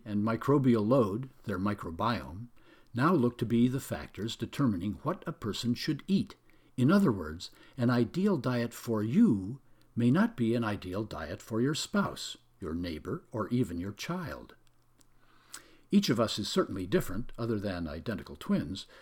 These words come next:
so it is beginning to look like there's no universally perfect human diet. But don't despair. The last one hundred years of research has not been for naught. We do know, with some precision, what constitutes a healthful diet for most of us,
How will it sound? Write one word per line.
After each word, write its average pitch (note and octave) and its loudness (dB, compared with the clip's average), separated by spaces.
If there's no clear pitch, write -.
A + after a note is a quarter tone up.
so C#3+ 4
it C#3 4
is A#2+ 4
beginning F#3 6
to D#3 -4
look C#3+ 0
like A2 0
there's A2+ -2
no D#3 8
universally D#3 4
perfect - -2
human D#3+ 2
diet. G3+ -2
But C#3+ 2
don't - 4
despair. - -8
The A#2 -4
last C#3 2
one C#3 6
hundred A2+ 2
years A#2+ 4
of F#2 -6
research - -4
has A#2+ -2
not D3 0
been F2 -4
for G#2+ -4
naught. D3 -6
We B2 6
do F#3+ 10
know, D2+ 2
with A2 -2
some C3+ 2
precision, D2 -4
what - 0
constitutes A#2+ -2
a F2+ -6
healthful A#2+ -4
diet G#2 -4
for E2+ -6
most B2+ 2
of - -12
us, - -10